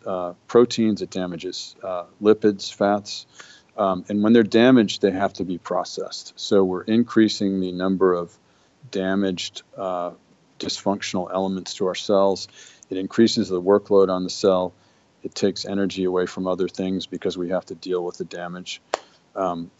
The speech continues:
and it directly correlates with, uh, disease. You know, so the more, um, the more we see that a cell is suffering from oxidative damage,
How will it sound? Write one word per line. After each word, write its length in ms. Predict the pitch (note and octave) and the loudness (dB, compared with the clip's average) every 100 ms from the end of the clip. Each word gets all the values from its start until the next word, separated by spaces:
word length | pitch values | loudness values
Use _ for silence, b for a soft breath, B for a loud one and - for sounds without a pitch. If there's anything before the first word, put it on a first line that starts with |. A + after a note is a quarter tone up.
| - | -4
and 140 | G#2 | 0
it 120 | G#2+ - | 0 2
directly 460 | G#2 A2 A#2+ A#2 | 6 6 6 0
correlates 800 | - - A#2+ B2 G2 F2+ - - | 0 6 8 8 6 0 -8 -10
with, 600 | G#2 F#2+ F2+ - - - _ - - | -2 0 0 -4 -14 -20 _ -20 -8
uh, 240 | G2 F2 E2+ | -4 -4 -4
disease. 720 | F#2+ F2 F#2+ E2 D#2+ - - | -6 -4 -4 -6 -10 -14 -8
You 80 | G2+ | -6
know, 140 | F#2 | -6
so 340 | - - F#2 F2+ | -4 0 0 0
the 160 | F#2+ | -4
more, 560 | F#2+ G2 A2+ A#2 A2+ - | -2 4 6 6 4 2
um, 320 | F#2+ F#2 F2 _ b b b _ | 2 2 0 _ b b b _
the 100 | G2+ | -2
more 440 | F#2+ G2+ A#2 A#2+ A2+ | 2 4 6 6 6
we 180 | G#2+ G2+ | 4 0
see 320 | - A#2 A2+ | 0 4 6
that 140 | G2 | 6
a 60 | F#2 | 2
cell 500 | - G#2+ G2+ G2+ G2 | 2 4 6 4 2
is 200 | G2+ - | -4 -4
suffering 440 | - G2+ G#2 G2 | 0 0 0 -4
from 200 | - F#2+ | -4 -6
oxidative 720 | F#2+ G2 - F#2+ F#2+ F#2 E2+ | -4 -4 -4 -2 0 0 -2
damage, 580 | G2+ F#2+ G2 F#2 - - | -4 -2 -2 -2 -6 -12